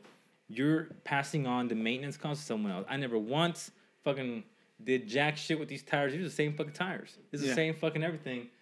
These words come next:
Speaker 1: Uh,
Speaker 2: It's
Speaker 1: ne-,
Speaker 2: brand new.
Speaker 1: no
Speaker 2: Everything that fucks up with is factory warranty, which
Speaker 1: Yeah.
Speaker 2: is not your problem anyway because
Speaker 1: So
Speaker 2: it's
Speaker 1: I
Speaker 2: not
Speaker 1: get
Speaker 2: your
Speaker 1: a,
Speaker 2: car.
Speaker 1: exactly. So I get a factory warranty. I get fucking leather seats. I get, like,
Speaker 2: Because the
Speaker 1: navigation
Speaker 2: lease isn't
Speaker 1: system.
Speaker 2: gonna outlast a factory warranty. At
Speaker 1: It
Speaker 2: least
Speaker 1: can't.
Speaker 2: not for a smart person like you.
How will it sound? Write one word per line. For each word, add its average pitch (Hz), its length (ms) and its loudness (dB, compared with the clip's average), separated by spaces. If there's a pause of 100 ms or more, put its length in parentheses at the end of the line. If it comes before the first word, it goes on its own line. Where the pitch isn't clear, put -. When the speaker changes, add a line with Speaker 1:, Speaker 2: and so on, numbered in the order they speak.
(320)
Speaker 1:
Uh, 127 120 2
Speaker 2:
It's 120 80 2
Speaker 1:
ne-, 139 120 4
Speaker 2:
brand 175 200 12
new. 180 140 10
Speaker 1:
no 151 60 8
Speaker 2:
Everything 180 380 10
that 160 100 6
fucks 165 240 4
up 180 60 8
with 156 100 8
is 135 100 4
factory 151 340 4
warranty, 139 540 2
which 156 160 8
Speaker 1:
Yeah. 202 60 8
Speaker 2:
is 151 60 4
not 165 100 8
your 160 100 6
problem 147 380 4
anyway 135 320 6
because 113 520 -2 (320)
Speaker 1:
So - 180 4
Speaker 2:
it's 160 60 10
Speaker 1:
I 170 40 10
Speaker 2:
not 165 60 6
Speaker 1:
get 185 80 10
Speaker 2:
your 156 100 8
Speaker 1:
a, 135 40 0
Speaker 2:
car. 185 200 2
Speaker 1:
exactly. 170 320 6
So 175 100 6
I 160 40 6
get 151 80 4
a 127 40 0
factory 170 440 0
warranty. 104 460 0
I 127 120 -2
get 131 240 0
fucking 120 320 -2
leather 147 240 2
seats. 123 320 -2
I 117 80 0
get, 120 200 0
like, 117 200 -4
Speaker 2:
Because 156 260 6
the 151 60 2
Speaker 1:
navigation 156 140 8
Speaker 2:
lease 202 220 12
isn't 196 120 8
Speaker 1:
system. 160 100 6
Speaker 2:
gonna 151 220 4
outlast 147 500 6
a - 40 0
factory 123 520 0
warranty. 120 520 0
At 131 60 4
Speaker 1:
It - 20 4
Speaker 2:
least 165 180 8
Speaker 1:
can't. 185 180 8
Speaker 2:
not 151 220 4
for 139 120 2
a 120 40 2
smart - 320 2
person 120 220 0
like 107 180 -2
you. 151 200 0